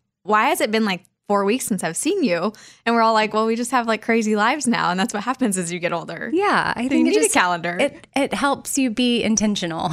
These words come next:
Speaker 2: <laughs>
Speaker 1: It, it does. You know, it's funny. I had an appointment for the first time for my facial, which I had mentioned on the show where I got my face shaved, but I had had it in my calendar as a three thirty appointment.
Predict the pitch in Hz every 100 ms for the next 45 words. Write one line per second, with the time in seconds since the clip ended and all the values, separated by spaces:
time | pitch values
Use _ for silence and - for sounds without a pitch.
0 | 170 - 247 240 240 262 202 233 214 180
1 | 185 233 240 233 - 220 214 196 220 214
2 | 190 - 185 - 202 214 214 - 214 196
3 | 180 - 208 202 214 196 190 202 185 185
4 | 196 208 208 208 170 180 190 185 190 208
5 | 196 185 185 185 185 180 170 170 170 107
6 | - _ - 294 349 185 151 156 - -
7 | _ _ 233 233 233 254 202 233 254 311
8 | 233 214 208 - 254 320 254 175 170 208
9 | - _ _ - 226 214 220 214 208 196
10 | 185 185 330 240 170